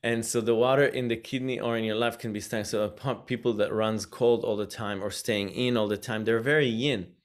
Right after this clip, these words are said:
Yeah, people that are more yin are, can, c-, the qi can get really stagnant. And so you,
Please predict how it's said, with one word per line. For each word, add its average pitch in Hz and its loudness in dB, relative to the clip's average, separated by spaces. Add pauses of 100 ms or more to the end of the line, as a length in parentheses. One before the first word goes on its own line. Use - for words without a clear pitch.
(680)
Yeah, 117 0
people 127 -2
that 117 4
are 110 2
more 117 -2
yin 139 -4 (800)
are, 107 -2 (280)
can, 113 -2 (140)
c-, - -14
the 113 -2
qi 135 -2
can 127 -2
get 101 -2 (100)
really 117 2
stagnant. - -6 (600)
And 98 -2
so 110 0
you, 110 -6